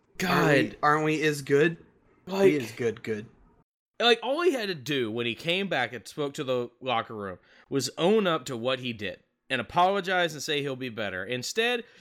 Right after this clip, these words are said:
Speaker 1: he came out and said, basically, "Be careful what you say 'cause they're gonna be recording you." He has never once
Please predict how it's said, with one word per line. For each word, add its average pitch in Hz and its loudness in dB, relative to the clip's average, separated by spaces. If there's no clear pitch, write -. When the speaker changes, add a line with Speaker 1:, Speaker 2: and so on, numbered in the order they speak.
Speaker 1:
he 220 -4
came 208 -4
out 190 -2
and 165 -8
said, 151 -2
basically, 143 -2
"Be 143 2
careful 147 -2
what 143 -4
you 135 -10
say 131 0
'cause 123 -12
they're 120 -8
gonna 117 -6
be 117 -6
recording 104 -6
you." 101 -12
He 202 -2
has 185 2
never 226 -6
once 214 0